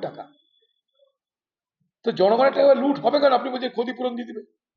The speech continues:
টাকা ফেরত দিয়ে দিবে। আরে যারা লুট করেছিল তারা চলে গেল, এখন যারা পায়নি তাদেরকে আপনি টাকা দেবেন।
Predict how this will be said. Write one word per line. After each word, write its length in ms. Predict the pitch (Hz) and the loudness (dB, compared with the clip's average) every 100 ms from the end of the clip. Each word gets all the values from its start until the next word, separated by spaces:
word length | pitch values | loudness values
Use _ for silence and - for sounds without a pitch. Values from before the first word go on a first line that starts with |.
| _ - | _ -2
টাকা 220 | 202 208 | 0 2
ফেরত 240 | 196 233 | 2 0
দিয়ে 140 | 233 240 | 0 -4
দিবে। 420 | 233 - - - _ _ _ _ _ _ _ | -6 -8 -14 -20 _ _ _ _ _ _ _
আরে 140 | 240 220 | -4 0
যারা 220 | 220 240 185 - - - - | 2 2 -2 -12 -18 -20 -20
লুট 320 | 143 202 233 | -8 -8 -2
করেছিল 320 | 254 240 254 240 | -2 0 0 0
তারা 160 | 240 | -2
চলে 220 | 214 269 | 0 0
গেল, 220 | 277 - 95 - _ _ _ _ _ _ - | 0 -2 -8 -20 _ _ _ _ _ _ -6
এখন 200 | 202 214 | -4 2
যারা 200 | 185 240 | 4 4
পায়নি 280 | - 220 277 | 4 2 2
তাদেরকে 200 | 262 262 | 2 2
আপনি 140 | 262 | 0
টাকা 260 | - 220 247 | -2 0 2
দেবেন। 340 | 226 160 - | 2 0 -8